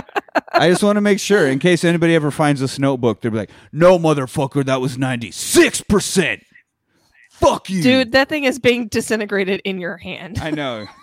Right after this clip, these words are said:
Speaker 2: Yeah, it's falling apart.
Speaker 1: <laughs> Seen
Speaker 2: So,
Speaker 1: better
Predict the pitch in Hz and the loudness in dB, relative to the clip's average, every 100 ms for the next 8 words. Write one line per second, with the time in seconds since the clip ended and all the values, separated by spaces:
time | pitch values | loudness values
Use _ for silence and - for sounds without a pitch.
0 | - 101 98 90 92 92 - - 392 - | -14 -12 -10 -12 -14 -14 -14 -14 -14 -14
1 | 76 78 - - - _ _ _ 285 _ | -16 -16 -16 -16 -18 _ _ _ -20 _
2 | _ _ - 247 208 131 131 127 123 113 | _ _ -14 -10 -2 0 2 4 2 2
3 | 110 107 | 0 -2